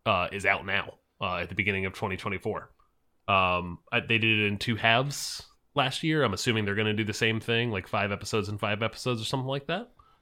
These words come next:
Um, and, um, back into it. It's co-, it has some new, some new players that they're following and some of the ones they followed from last season. Um, so far, so good.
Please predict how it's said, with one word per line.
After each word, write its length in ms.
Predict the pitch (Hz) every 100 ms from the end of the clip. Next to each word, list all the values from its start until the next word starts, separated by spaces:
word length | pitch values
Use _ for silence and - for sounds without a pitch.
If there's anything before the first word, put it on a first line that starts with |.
| _ _ -
Um, 500 | 101 98 98 98 95 _ -
and, 760 | 104 107 107 110 113 117 117
um, 600 | 120 123 123 127 131 135
back 220 | 135 156 202
into 220 | 202 87
it. 140 | 73 _ _
It's 360 | 113 95 - -
co-, 220 | - 123
it 100 | -
has 180 | 110 101
some 160 | 113
new, 320 | 110 123 123 117
some 200 | - 113
new 100 | 120
players 400 | 139 127 123 113
that 100 | 117
they're 140 | 120
following 540 | 131 127 123 127 127
and 120 | 117 101
some 140 | 110
of 20 |
the 60 | 101
ones 220 | 98 98
they 80 | 98
followed 300 | - 104 98
from 140 | - 98
last 200 | 82 -
season. 240 | 73 76 - _ _ _ _ -
Um, 440 | 87 82 78 78 - _ _ _ _
so 120 | - 107
far, 160 | 117
so 100 | 117
good. 220 | 113 117